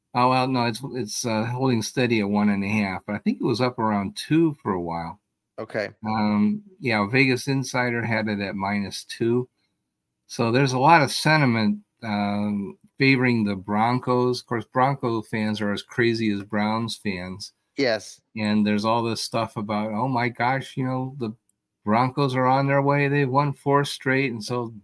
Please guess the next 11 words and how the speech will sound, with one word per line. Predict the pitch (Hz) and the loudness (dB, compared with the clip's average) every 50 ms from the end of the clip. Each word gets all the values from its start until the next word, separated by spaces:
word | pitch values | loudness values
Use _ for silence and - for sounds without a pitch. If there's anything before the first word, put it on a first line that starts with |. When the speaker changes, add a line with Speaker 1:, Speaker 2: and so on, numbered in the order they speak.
| _ _ _ | _ _ _
Speaker 1:
there's | 98 104 110 113 113 107 | -10 -6 -4 -4 -4 -4
Bronco | - _ - 107 107 117 113 - - 117 | -6 _ 0 0 0 0 0 -4 -4 -4
mania, | 117 117 120 123 131 127 123 113 107 104 104 | -2 0 0 2 2 2 2 2 2 0 0
just | 104 101 104 101 - - | -2 -4 -6 -8 -8 -6
like | 104 104 104 | -6 -6 -6
there's | - 107 104 101 | -6 -8 -8 -8
Browns | 104 110 107 110 113 120 113 107 110 | -6 -4 -4 -2 -2 -4 -6 -4 -4
mania. | 107 98 95 95 95 95 95 101 - _ _ _ _ _ _ _ _ _ _ _ _ _ _ _ _ _ | -4 -4 -4 -6 -10 -12 -12 -14 -16 _ _ _ _ _ _ _ _ _ _ _ _ _ _ _ _ _
Speaker 2:
Mm-hmm. | 117 104 | -18 -12
Speaker 1:
So, | - - - 117 110 107 107 107 101 - - _ _ - | -10 -4 0 4 4 4 4 2 0 -2 -8 _ _ -6
um, | - 113 110 107 110 110 110 110 110 110 110 110 113 | -2 0 0 0 0 0 0 -2 -2 -2 -4 -6 -8